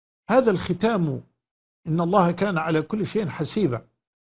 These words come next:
هذا الختام للآية الكريمة فيه من الوعيد والتهديد ما هو أبلغ من التصريح،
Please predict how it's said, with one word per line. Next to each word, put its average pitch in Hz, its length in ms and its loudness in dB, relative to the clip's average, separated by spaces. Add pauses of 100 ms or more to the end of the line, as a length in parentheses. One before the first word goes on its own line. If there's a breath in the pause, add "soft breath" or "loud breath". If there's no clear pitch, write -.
(120)
هذا 233 240 4
الختام 185 640 -2
للآية 185 680 0
الكريمة 180 680 0 (580)
فيه 214 320 4
من 196 200 -2
الوعيد 170 640 -2
والتهديد 160 1040 0 (460)
ما 180 160 2
هو 226 220 2
أبلغ 208 460 0
من 185 140 -2
التصريح، 185 800 -2